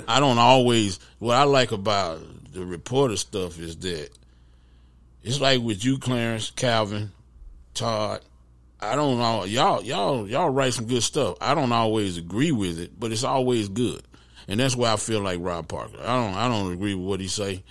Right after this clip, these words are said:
but it's well-founded and it's well-spoken and it's, you know, it's a good opinion, but a lot of times, nah, I don't agree with that.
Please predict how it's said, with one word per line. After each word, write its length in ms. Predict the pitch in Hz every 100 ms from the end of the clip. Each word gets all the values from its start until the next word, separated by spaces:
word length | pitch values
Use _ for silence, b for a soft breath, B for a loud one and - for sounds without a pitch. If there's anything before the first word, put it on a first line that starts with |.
| b b -
but 120 | 101
it's 140 | 101
well-founded 880 | 92 104 113 107 - 110 110 101 98
and 160 | 90 85
it's 220 | 76 -
well-spoken 800 | 90 113 110 - 113 104 104 98
and 160 | 82 71
it's, 280 | - - - b b b b b
you 120 | 98 98
know, 280 | 85 73 73 -
it's 200 | 95 90
a 60 |
good 260 | 87 123 110
opinion, 500 | 82 131 139 107 87
but 120 | 80
a 40 | 82
lot 200 | 101 98
of 60 |
times, 380 | - 98 95 82
nah, 220 | 85 67 80
I 20 |
don't 120 | 82 71
agree 140 | 69
with 160 | 65 -
that. 160 | 110